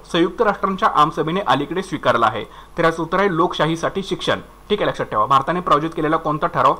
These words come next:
संयुक्त राष्ट्रांच्या आमसभेने अलीकडे स्वीकारलेला आहे? लोकशाहीसाठी शिक्षण. पुढचा प्रश्न, नुकतीच यूएस City Council सदस्य बनणारी पहिली कृष्णवर्णीय भारतीय वंशांची महिला कोण आहे?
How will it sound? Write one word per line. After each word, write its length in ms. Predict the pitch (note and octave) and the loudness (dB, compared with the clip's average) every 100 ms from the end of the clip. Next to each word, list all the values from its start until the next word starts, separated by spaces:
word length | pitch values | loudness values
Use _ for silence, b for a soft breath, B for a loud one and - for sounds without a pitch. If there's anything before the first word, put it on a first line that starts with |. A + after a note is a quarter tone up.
| B B - | B B -2
संयुक्त 240 | E3 D#3+ | 0 2
राष्ट्रांच्या 440 | F3 D#3+ D#3+ D#3 F3 | 2 2 0 0 2
आमसभेने 440 | B2 C#3+ D#3 D3 E3 | 4 4 2 -4 -2
अलीकडे 300 | C3 C#3 D3+ | -2 -2 -6
स्वीकारलेला 460 | D#3 C#3+ C3 C3 | -6 -4 -2 0
आहे? 160 | C#3+ G#3 | -2 -2
लोकशाहीसाठी 680 | C#3 C3+ - C3+ C#3 B2+ - | -2 -2 -2 -6 -4 -6 -6
शिक्षण. 300 | - B2 A2 G2 B B - | -8 -6 -6 -8 B B -4
पुढचा 180 | F3+ G#3 | 0 0
प्रश्न, 220 | G#3 A3 - B - | 0 -4 -8 B -2
नुकतीच 400 | F#3+ G3 C4+ B3+ | -2 0 -4 -6
यूएस 300 | G#3 A3 B3 | -2 2 2
City 200 | A3+ B3 | -2 -4
Council 360 | A#3+ F3 F3+ G#3 | 0 0 -2 -6
सदस्य 320 | F3 E3+ G3 | -4 -4 -2
बनणारी 360 | D#3 C#3+ C#3 | -2 0 -2
पहिली 340 | G2 - F#3 A#3 | -4 -2 0 0
कृष्णवर्णीय 680 | A#3+ G#3 - G#3 F#3 F#3 | -4 -8 -2 0 0 0
भारतीय 360 | G3+ C#3+ C3+ F3+ | -2 -4 -4 -2
वंशांची 420 | D3+ B2 D3 D#3+ | -2 -2 -6 -6
महिला 240 | E3+ B2+ D3+ | -6 0 0
कोण 280 | - G#3 | 2 2
आहे? 180 | C#3+ A#2+ | 2 0